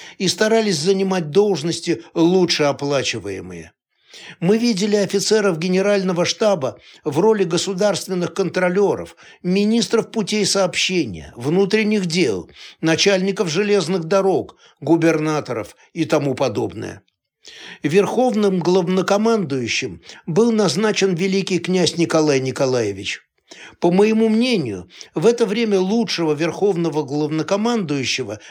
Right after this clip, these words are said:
найти было нельзя. По предыдущей моей службе,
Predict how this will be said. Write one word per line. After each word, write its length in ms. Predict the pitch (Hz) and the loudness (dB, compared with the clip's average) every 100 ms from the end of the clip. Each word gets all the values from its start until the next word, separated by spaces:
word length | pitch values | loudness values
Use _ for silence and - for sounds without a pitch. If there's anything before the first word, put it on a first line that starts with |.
| - | -2
найти 380 | 156 165 - 170 | 2 2 2 2
было 240 | 143 139 | 2 0
нельзя. 580 | 135 139 113 127 104 92 _ _ _ _ _ _ _ - | 0 -2 -2 -2 -4 -6 _ _ _ _ _ _ _ -2
По 100 | 180 | 0
предыдущей 800 | 196 214 220 208 262 - - 190 | 2 2 2 2 2 2 0 0
моей 340 | 180 170 170 | 0 0 0
службе, 640 | 165 180 165 127 95 104 | 0 0 0 0 -6 -12